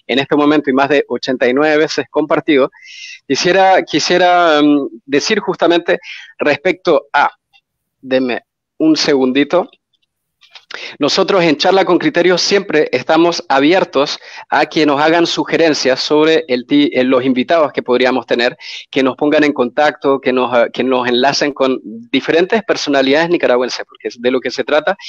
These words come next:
es que los nicaragüenses ocupen este espacio, que los nicaragüenses puedan hablar, que los nicaragüenses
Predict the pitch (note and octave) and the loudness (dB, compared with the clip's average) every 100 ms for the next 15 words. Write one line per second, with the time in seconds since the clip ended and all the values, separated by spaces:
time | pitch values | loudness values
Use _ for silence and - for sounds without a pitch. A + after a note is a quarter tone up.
0 | - - - C#3+ C#3 C#3 C#3+ C3 C#3+ D#3 | -18 -10 -4 0 0 0 2 2 2 0
1 | E3+ C#3+ - C#3+ D3 C#3+ C#3 C#3 A2 G2+ | -2 -2 -2 -2 -2 -2 -4 -2 -4 -6
2 | - - - A#2+ A#2+ B2 B2+ B2 C#3+ D3 | -12 -20 -8 -4 -2 0 0 2 2 -2
3 | D3 - C#3+ C#3 A#2+ A#2+ D3+ G3+ - - | -6 -2 0 2 2 2 0 0 -4 -18
4 | - A#2+ A#2 B2 B2+ C3 D3+ - | -6 -4 -2 0 2 2 0 -2